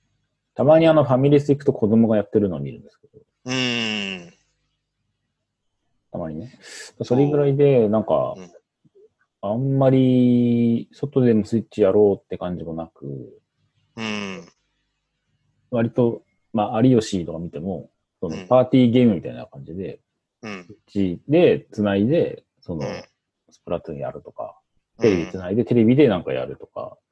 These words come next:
Speaker 2: うん。
Speaker 1: なんかそっちの用途の方が
Speaker 2: うん。
Speaker 1: いいなっていうのを思いつつ、
Speaker 2: うん。
Speaker 1: 増えてるなと思いつつ、
Speaker 2: うん。
Speaker 1: そもそもでスイッチとはって話もあり。
Speaker 2: うん、そうね。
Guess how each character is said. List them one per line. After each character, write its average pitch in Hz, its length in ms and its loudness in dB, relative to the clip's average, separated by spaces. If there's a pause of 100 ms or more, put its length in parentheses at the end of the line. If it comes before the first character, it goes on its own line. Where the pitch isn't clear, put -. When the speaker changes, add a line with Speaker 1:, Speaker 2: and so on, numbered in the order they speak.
(160)
Speaker 2:
う 117 60 -14
ん。 - 20 -12 (480)
Speaker 1:
な 104 80 -18
ん - 40 -16
か - 80 -20
そ 143 60 -12
っ 139 40 -14
ち 170 100 -2
の 165 80 6
用 160 200 6
途 156 120 0
の 151 100 4
方 123 240 4
が 58 160 -6 (600)
Speaker 2:
う 113 60 -12
ん。 92 280 -14 (1600)
Speaker 1:
い 98 140 -2
い - 20 -8
な 78 100 -10
っ - 140 -20
て 101 100 -4
い 98 300 -2
う 92 100 -14 (260)
の 80 100 -10
を - 20 -6
思 73 180 -10
い 71 60 -14
つ - 120 -20
つ、 - 220 -20 (640)
Speaker 2:
う 113 80 -14
ん。 104 160 -10
Speaker 1:
増 131 80 4
え 107 40 2
て 95 100 -4
る 82 80 -8
な 92 120 -6
と - 120 -12
思 69 220 -12
い - 20 -16
つ - 160 -20
つ、 - 300 -20 (320)
Speaker 2:
う 104 80 -16
ん。 92 280 -14 (420)
Speaker 1:
そ - 120 -8
も 123 80 2
そ 135 80 2
も 135 80 4
で 117 60 2
ス - 140 0
イ 135 40 4
ッ 127 40 -4
チ - 160 -12
と 107 140 2
は 71 120 -2
っ - 80 -20
て - 80 -20
話 - 260 -20
も - 160 -16
あ 131 40 -16
り。 117 300 -20 (680)
Speaker 2:
う 113 60 -20
ん、 98 360 -16
そ 90 260 -12
う 90 60 -20
ね。 175 160 -8